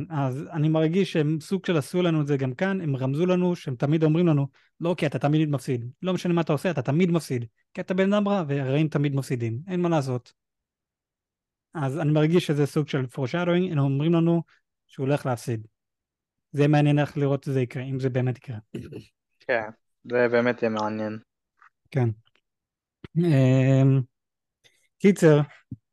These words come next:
Speaker 1: אה, הם, <clears throat> הוא
Speaker 2: הם
Speaker 1: בא ו-
Speaker 2: מנסים, אז בסופו
Speaker 1: כן.
Speaker 2: של דבר, אחרי, אז מה שקורה אחרי שהם, אה, סוג של, אה, צוחק עליהם, שהם, הוא, אה, הוא,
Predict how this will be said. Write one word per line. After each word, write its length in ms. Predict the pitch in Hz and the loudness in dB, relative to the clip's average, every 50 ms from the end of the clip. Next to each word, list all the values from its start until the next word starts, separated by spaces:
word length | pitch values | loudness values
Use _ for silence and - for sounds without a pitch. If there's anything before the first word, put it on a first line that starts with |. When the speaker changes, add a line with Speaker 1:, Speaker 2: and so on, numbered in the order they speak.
| _ _ _ _ _ _ _ _ _ _ _ _ _ _ - | _ _ _ _ _ _ _ _ _ _ _ _ _ _ -4
Speaker 1:
אה, 240 | 170 135 135 135 143 170 | -2 0 2 2 2 2
הם, 260 | - 147 143 139 185 - - _ - | 2 2 2 2 0 -2 -10 _ -4
<clears throat> 880 | - 170 175 151 - - _ _ _ _ _ _ _ _ _ _ - 202 | -4 -4 -4 -4 -8 -16 _ _ _ _ _ _ _ _ _ _ -2 0
הוא 240 | 156 143 139 139 139 | 4 4 6 6 8
Speaker 2:
הם 40 | 175 | 8
Speaker 1:
בא 220 | 175 175 156 156 | 8 8 8 6
ו- 40 | 175 | 4
Speaker 2:
מנסים, 160 | 185 190 190 170 | 4 4 0 2
אז 160 | 165 156 143 143 143 - _ _ _ _ _ _ - | 2 0 0 -2 -10 -20 _ _ _ _ _ _ -14
בסופו 340 | - 131 131 147 139 131 131 | -12 -6 -4 0 2 2 2
Speaker 1:
כן. 60 | - | 2
Speaker 2:
של 60 | - | 2
דבר, 260 | 180 170 165 170 156 139 | 0 0 2 2 0 0
אחרי, 220 | - 156 147 147 139 - - | -2 -6 -6 -6 -8 -8 -10
אז 280 | - 127 123 120 120 | -8 -8 -8 -8 -8
מה 160 | 123 139 143 135 | -4 -4 -4 -4
שקורה 580 | - - 127 - 135 127 123 123 123 123 123 120 | -2 -6 -4 0 0 0 2 2 2 2 2 2
אחרי 280 | - 113 - - 131 123 | 0 -2 -4 -4 -6 -6
שהם, 300 | - - 123 117 117 117 | -2 -4 -4 -4 -4 -6
אה, 100 | 113 113 - _ _ _ _ _ _ _ _ _ - | -8 -10 -10 _ _ _ _ _ _ _ _ _ -18
סוג 200 | - - 120 110 | -8 -8 -8 -8
של, 360 | - - 117 110 110 107 107 | -2 0 0 2 2 0 -2
אה, 300 | 107 107 107 104 104 104 101 - _ - | -2 -2 -2 -4 -4 -6 -6 -10 _ -20
צוחק 320 | - - - 127 120 - | -16 -4 -4 -4 -2 0
עליהם, 320 | 110 107 107 107 107 110 | -2 -2 -2 -4 -6 -8
שהם, 220 | 110 - 107 104 104 | -10 -10 -10 -10 -10
הוא, 220 | - - 113 107 | -10 -8 -8 -8
אה, 100 | 107 107 107 _ _ - - - - _ _ _ _ | -8 -8 -12 _ _ -20 -20 -20 -20 _ _ _ _
הוא, 220 | - - 117 120 | -2 2 2 2